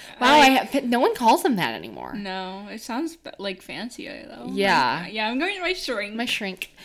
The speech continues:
Speaker 1: You're right. That's what they used to call it, and
Speaker 2: Mm-hmm.
Speaker 1: that's what everyone, like, all the rich people had a shrink, like, the,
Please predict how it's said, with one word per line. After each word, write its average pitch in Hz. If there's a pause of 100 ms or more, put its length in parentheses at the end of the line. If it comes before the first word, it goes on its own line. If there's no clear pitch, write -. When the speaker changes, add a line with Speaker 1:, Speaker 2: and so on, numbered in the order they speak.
(140)
Speaker 1:
You're 269
right. 247
That's -
what 285
they 302
used 269
to 277
call 214
it, 220
and -
Speaker 2:
Mm-hmm. 214
Speaker 1:
that's 196
what 208
everyone, 202
like, 180
all 170
the 185
rich 170
people 175
had 170
a 170
shrink, 175
like, 170
the, 165